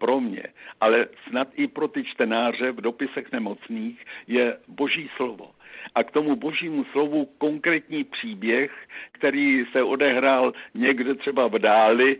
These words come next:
někde v Americe, anebo na Kamčatce, kde ten člověk byl v podobné tísnivé situaci. A aby ten, eh, příběh vyzněl jako povzbuzující,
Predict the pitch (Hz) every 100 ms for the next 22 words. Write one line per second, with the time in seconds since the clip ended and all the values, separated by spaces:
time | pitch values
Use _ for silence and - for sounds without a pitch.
0 | - 139 135 - 131 95 101 110 117 120
1 | - 127 113 113 110 113 - - - -
2 | 107 110 - 117 120 123 120 - 139 131
3 | - - 127 151 180 139 - 147 147 -
4 | 120 117 131 147 143 143 151 147 151 143
5 | 139 - - 151 - 160 151 151 147 127
6 | 131 123 95 _ - - - - - -
7 | 107 110 110 - - _ - 120 147 147
8 | 143 135 131 127 120 113 - - 151 143
9 | 143 127 - - - - 156 120 131 135
10 | 127 127 131 - 127 - 139 139 143 147
11 | 147 - 147 165 170